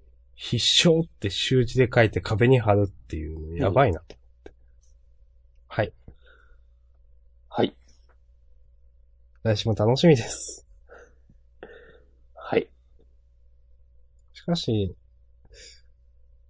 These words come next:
Speaker 1: 今週のこの、さつきなのかちゃんのおしっこシーンとかは、何なんすかね？どういう意図で入れたんすかね、これ。
Speaker 2: ね、<laughs> いるのかっていう。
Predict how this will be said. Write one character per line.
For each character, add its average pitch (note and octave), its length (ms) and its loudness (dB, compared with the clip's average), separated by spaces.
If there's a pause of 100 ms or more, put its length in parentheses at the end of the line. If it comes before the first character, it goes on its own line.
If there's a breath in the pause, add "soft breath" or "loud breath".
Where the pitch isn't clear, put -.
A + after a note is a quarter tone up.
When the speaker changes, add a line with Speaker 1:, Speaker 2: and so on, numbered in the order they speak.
(380)
Speaker 1:
今 F3+ 160 -2
週 G3+ 160 -2
の G3 160 2
こ D#3+ 100 -4
の、 D3 320 2
さ - 140 -8
つ - 80 -12
き - 100 -6
な F#3 80 2
の F3 120 4
か A#2+ 100 0
ち A2+ 80 -2
ゃ - 20 2
ん G#2+ 40 2
の G#2 160 0
お G#2 40 2
し - 160 -4
っ - 80 -10
こ D3 120 -6
シ E3 140 2
ー C3+ 100 6
ン G2 80 0
と F#2 100 -4
か F2+ 100 -6
は、 F2 240 -2 (680)
何 D#3 260 4
な E2 100 0
ん F2+ 60 -2
す - 80 -16
か F2+ 80 -4
ね？ F#2 100 0
ど B2 140 4
う E3 60 8
い F3 60 10
う F3 60 10
意 F3 80 6
図 B2 120 2
で F#2+ 80 2
入 F#2+ 100 2
れ F2+ 60 0
た F#2 120 -2
ん F2 80 -2
す - 80 -12
か - 60 -12
ね、 D#2+ 100 -12
こ - 120 -18
れ。 - 100 -16 (480)
Speaker 2:
ね、 F3+ 160 2 (180)
<laughs> D3 160 8
い C3 160 8
る G3+ 100 12
の G3+ 120 12
か G2+ 160 6
っ - 60 -4
て - 120 0
い E2 80 4
う。 D2+ 180 -4